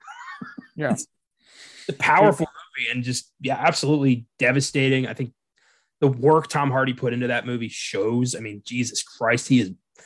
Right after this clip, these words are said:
Speaker 1: like, bulky, but, like, streamlined, not, like, you know, sloppy bulky like Bane. Like, this is a dude who trains every single day to look like this.
Speaker 2: Yes.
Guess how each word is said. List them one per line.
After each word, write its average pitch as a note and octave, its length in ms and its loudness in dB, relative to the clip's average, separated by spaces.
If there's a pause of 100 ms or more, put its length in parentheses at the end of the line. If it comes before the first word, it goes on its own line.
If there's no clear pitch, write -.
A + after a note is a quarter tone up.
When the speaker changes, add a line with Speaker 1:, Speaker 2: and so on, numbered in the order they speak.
(240)
Speaker 1:
like, G#2+ 160 0 (140)
bulky, F3 420 4
but, D3+ 160 2
like, A#2 220 -2 (220)
streamlined, F3+ 800 2
not, D#3 160 0
like, D3+ 260 -4 (560)
you - 120 -10
know, A2+ 200 -4
sloppy B2 580 2
bulky D3+ 420 4
like B2 240 -2
Bane. C3 320 0
Like, A#2 140 -4
this D3+ 120 -6
is F3+ 80 -4
a E3 60 0
dude C#3 240 2
who A#2+ 100 -4
trains B2+ 760 -4 (300)
every A#2+ 260 -2
single B2 280 -4
day A#2 440 -2 (160)
to - 80 -12
look A2 160 -6
like A#2+ 140 -2
this. C3+ 340 -2 (680)
Speaker 2:
Yes. D3 480 -2